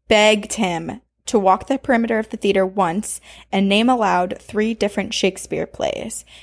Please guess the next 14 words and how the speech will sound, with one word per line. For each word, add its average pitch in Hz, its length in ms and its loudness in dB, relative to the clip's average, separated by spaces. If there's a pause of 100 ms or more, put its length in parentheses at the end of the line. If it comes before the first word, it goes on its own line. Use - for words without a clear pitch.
(100)
If 196 100 -8
you 196 80 -6
can't - 220 0
tell, 262 220 4
theater 254 240 0
people 269 500 -2
are 254 180 2
very 349 220 -2
superstitious - 800 -4
<laughs> - 20 -8
about - 340 2
stuff - 260 2
like - 160 -4
this. - 320 -8